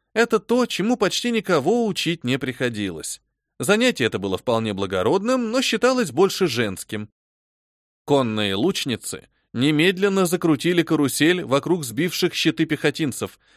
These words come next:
осыпая их градом стрел. Да, разметать их ударом тяжёлой кавалерии было бы проще и быстрее, но в то же время и куда рискованнее.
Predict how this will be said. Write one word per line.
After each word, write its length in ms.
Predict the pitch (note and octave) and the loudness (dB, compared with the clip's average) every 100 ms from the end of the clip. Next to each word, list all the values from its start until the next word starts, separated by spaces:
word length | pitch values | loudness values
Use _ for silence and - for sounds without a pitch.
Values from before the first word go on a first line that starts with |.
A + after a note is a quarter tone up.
| - | -4
осыпая 580 | C3+ - C#3+ D3+ E3+ | -2 0 0 2 2
их 180 | E3+ D3 | 2 0
градом 380 | A2+ B2 A2+ G#2+ | 0 0 0 -2
стрел. 420 | - G2 D#2 - _ _ _ _ _ _ - | -8 -10 -12 -16 _ _ _ _ _ _ -4
Да, 380 | G#3+ G3+ F2+ - | 2 2 0 -8
разметать 640 | - C#3+ F3+ G3 G3+ B3+ G3+ | -2 0 2 2 2 2 2
их 120 | - | 0
ударом 380 | E3 F#3 F#3+ D#3 | 4 4 4 2
тяжёлой 420 | D#3+ C#3+ F#3 E3 | 0 2 2 4
кавалерии 640 | D#3+ C#3 B2+ F3 A3 F#3+ | 4 4 4 4 2 2
было 260 | C3+ G3+ F#3+ | 4 2 4
бы 140 | D3 | 2
проще 500 | - G#2+ E3 - - | 0 0 0 -2 0
и 60 | D#3 | 0
быстрее, 680 | B2 A#2 G2 G2+ F#2 E2+ - _ _ | 0 -4 -4 -2 -2 -4 -10 _ _
но 120 | - | -2
в 60 | A3+ | 0
то 140 | B3+ | 2
же 140 | B3+ A#3 | 2 4
время 340 | G#3+ A3+ A3+ | 4 2 0
и 60 | G#3+ | 0
куда 260 | G3+ F#3+ | 2 4
рискованнее. 840 | G3 F3+ - F3 F3 C3+ G2 D#2 C2+ | 4 2 0 0 2 0 -4 -8 -16